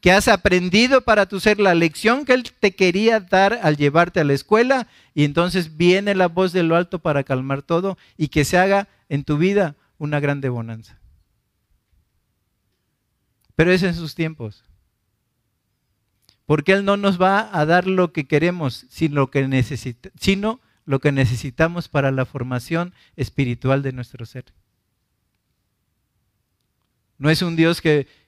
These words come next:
que sea como, como un duende mágico, ¿no? Que viene cuando, cuando tú se lo pides y habit-, eh, agita la varita y te da el deseo, ¿no? O, o tú tallas la lámpara, ¿no? Se te aparece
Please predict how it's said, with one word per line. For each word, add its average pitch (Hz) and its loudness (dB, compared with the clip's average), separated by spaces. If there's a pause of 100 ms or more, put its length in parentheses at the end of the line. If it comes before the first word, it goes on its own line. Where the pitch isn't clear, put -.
que 131 0
sea 160 2
como, 139 -2
como 135 -4
un 165 -4
duende 170 2
mágico, 156 -4
¿no? 151 -8
Que 139 -2
viene 147 0
cuando, 127 -4 (420)
cuando 127 -2
tú 156 -4
se 185 2
lo 165 2
pides 180 0
y 170 2
habit-, 143 0
eh, 135 0
agita 165 0
la 165 4
varita 156 2
y 170 0
te 156 -2
da 139 4
el 156 0
deseo, 190 -2
¿no? 196 -18
O, 120 -8 (400)
o 135 -2
tú 165 0
tallas 165 2
la 165 4
lámpara, 185 2
¿no? 180 -2
Se 170 -8
te 143 -4
aparece 143 0